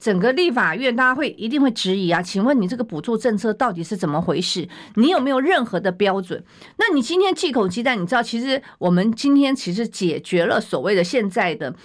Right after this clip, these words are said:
这个鸡蛋的供需问题，但是大家都有感觉，我相信大家都有感觉，我们现在鸡蛋品质参差不齐，而且很多烂到不行啊！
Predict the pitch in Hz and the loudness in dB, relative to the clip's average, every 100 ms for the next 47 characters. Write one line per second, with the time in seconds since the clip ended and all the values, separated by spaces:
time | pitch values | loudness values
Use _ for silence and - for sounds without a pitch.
0 | - _ 240 208 262 247 247 190 180 220 | -20 _ -2 -2 0 0 0 0 0 2
1 | 226 233 214 220 175 165 151 - - - | 2 2 2 2 0 -4 -8 -14 -12 -2
2 | 392 403 339 - _ 311 302 311 311 320 | -2 -2 -4 -6 _ 2 2 2 -2 0
3 | 202 208 170 147 165 - 156 170 175 180 | 0 0 -4 -4 -12 -8 -6 -4 -2 0
4 | 302 302 247 214 208 190 147 143 - - | 0 0 0 0 -2 -4 -4 -8 -12 -14
5 | - - 220 269 359 302 - 285 294 220 | -8 2 2 4 2 0 -4 -2 0 -2
6 | 196 156 165 160 170 - 240 247 - 240 | -4 -6 -6 -8 -8 -2 0 0 0 -4
7 | 233 269 247 - - 147 - 247 247 226 | -2 -2 -2 -2 -10 -10 -4 -2 -2 -2
8 | 170 196 285 359 202 220 185 180 - - | 0 2 4 2 2 -2 -4 -2 -4 -4
9 | - - - 151 147 | -14 -20 -8 -6 -6